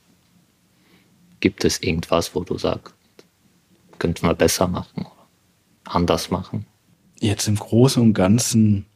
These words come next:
Speaker 2: nee. Es gibt natürlich immer so kleine Sachen, die optimiert werden können, aber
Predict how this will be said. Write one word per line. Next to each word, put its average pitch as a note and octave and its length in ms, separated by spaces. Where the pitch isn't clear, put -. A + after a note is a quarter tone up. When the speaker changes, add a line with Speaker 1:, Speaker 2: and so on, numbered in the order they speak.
Speaker 2:
nee. E2+ 320
Es - 140
gibt A2+ 140
natürlich A#2+ 440
immer B2 540
so A#2 140
kleine G#2+ 320
Sachen, G#2 400
die F#2+ 400
optimiert G#2 640
werden G#2 300
können, G#2+ 440
aber F2+ 500